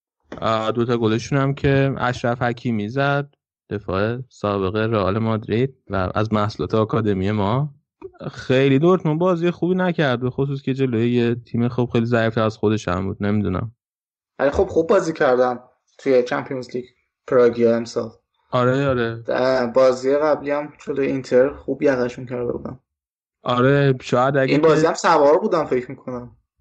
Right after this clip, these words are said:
Speaker 1: آره، خیلی توی بازی هم خوب. شاید اگه که مثلاً توی یه گروه یه ذره آسون تر بودن، یه شانس بیشتری داشتن حداقل برن لیگ اروپا.
Speaker 2: آره، متاسفانه احتمالاً باید بگیم که دورتموند میره به نظر من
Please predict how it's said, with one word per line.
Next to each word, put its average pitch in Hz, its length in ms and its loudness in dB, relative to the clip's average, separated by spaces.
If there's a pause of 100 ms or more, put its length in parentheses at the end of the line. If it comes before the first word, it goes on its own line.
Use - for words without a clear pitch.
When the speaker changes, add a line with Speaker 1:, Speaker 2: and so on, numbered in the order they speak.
Speaker 1:
آره، 123 300 -2
خیلی 147 240 0
توی 180 120 -2
بازی 135 200 0
هم 117 60 0
خوب. 113 220 0
شاید 135 240 -2
اگه 143 140 -2
که 143 100 -4
مثلاً 151 220 -2
توی 151 140 -2
یه 139 120 2
گروه 135 240 4
یه 127 120 4
ذره 127 220 2
آسون 123 260 -2
تر 123 220 0
بودن، 110 180 0
یه 113 100 0
شانس 117 360 -2
بیشتری 127 400 0
داشتن 120 200 -2
حداقل 120 460 0
برن 113 280 0
لیگ 120 200 0
اروپا. 113 520 -2 (640)
Speaker 2:
آره، 123 260 -4
متاسفانه 131 1000 -4 (480)
احتمالاً 123 560 0
باید 113 200 0
بگیم 127 260 0
که 139 160 -4
دورتموند 131 600 2
میره 123 140 0
به 110 100 -2
نظر 113 300 -2
من 117 360 -8